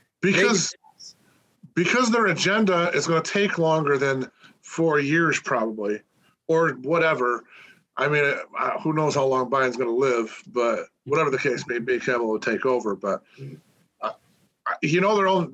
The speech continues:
Speaker 2: they're only gonna be in for four years. I think all the, all the libs, I think everybody, well, not the far lefties, but I think the people that are on the left are gonna open their eyes. They're gonna pull their heads out of their fucking asses, and they're,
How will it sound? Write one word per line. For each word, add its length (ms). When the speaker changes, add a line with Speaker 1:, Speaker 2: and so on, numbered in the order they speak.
Speaker 2:
they're 180
only 180
gonna 140
be 120
in 80
for 100
four 240
years. 320
I 100
think 300
all 180
the, 260
all 200
the 80
libs, 540
I 100
think 260
everybody, 560
well, 400
not 300
the 80
far 280
lefties, 440
but 100
I 80
think 300
the 280
people 260
that 60
are 60
on 80
the 80
left 420
are 140
gonna 180
open 240
their 140
eyes. 260
They're 120
gonna 160
pull 200
their 100
heads 280
out 140
of 60
their 100
fucking 360
asses, 560
and 360
they're, 160